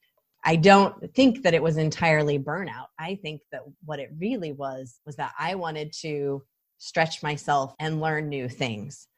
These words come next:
I wanted to grow. And that's what I'm feeling again right now, is that I want to learn and I want to grow and I want to contribute and help other people in whatever way I'm meant to do that. But I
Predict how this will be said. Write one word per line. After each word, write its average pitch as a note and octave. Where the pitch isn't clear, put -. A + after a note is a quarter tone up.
I E3
wanted D#3+
to D3+
grow. C#3+
And C#3
that's D3+
what E3
I'm D#3
feeling D#3+
again E3
right C3+
now, B2+
is B2
that B2
I D3
want D#3+
to D#3+
learn E3
and C#3
I C3+
want D3
to D3
grow D3+
and C#3+
I C#3
want E3+
to D#3
contribute D3+
and D3
help F#3
other G#3+
people F3
in E3
whatever F#3+
way E3+
I'm C#3+
meant E3+
to D#3+
do D#3
that. C3+
But D3
I C3+